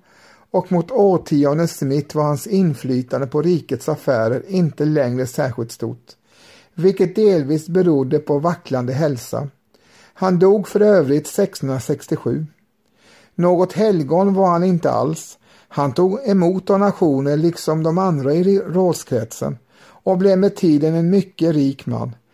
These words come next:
Men han var en konservativare ekonom än sina kollegor och befarade till skillnad från dem att systemet, om det fick fortgå, måste ta en ände med förskräckelse.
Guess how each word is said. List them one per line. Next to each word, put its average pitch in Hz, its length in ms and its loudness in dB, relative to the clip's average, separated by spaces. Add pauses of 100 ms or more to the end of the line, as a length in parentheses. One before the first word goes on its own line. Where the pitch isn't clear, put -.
(320)
Men 151 140 -2
han 185 180 2
var 190 120 2
en 202 100 2
konservativare 196 1200 2
ekonom 175 680 0
än 143 80 -2
sina 151 280 -4
kollegor 160 680 0 (440)
och 196 140 0
befarade 170 680 2
till 165 280 -2
skillnad 151 520 0
från 175 180 -2
dem 131 280 -2 (380)
att 170 180 -2
systemet, 175 760 0
om 180 180 0
det 190 100 2
fick 185 200 -4
fortgå, 151 640 -4 (380)
måste 196 480 0
ta 156 240 -2
en 165 100 -2
ände 143 500 0
med 147 180 -2
förskräckelse. 135 800 -4